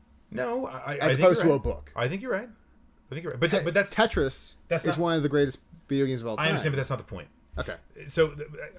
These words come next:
Speaker 1: I, I, I get what you're saying. My point is that, is that
Speaker 2: <laughs>
Speaker 1: video games in general are things that people do in their leisure, their leisure time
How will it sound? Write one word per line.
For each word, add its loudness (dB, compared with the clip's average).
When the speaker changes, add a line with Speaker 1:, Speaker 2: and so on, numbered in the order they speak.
Speaker 1:
I, -8
I, -8
I 0
get 2
what 0
you're 0
saying. -4
My -2
point -2
is -2
that, 2
is -6
that 8
Speaker 2:
<laughs> 0
Speaker 1:
video 4
games -2
in -4
general -4
are 4
things -2
that -10
people -6
do 0
in 2
their 2
leisure, 0
their 2
leisure 0
time -2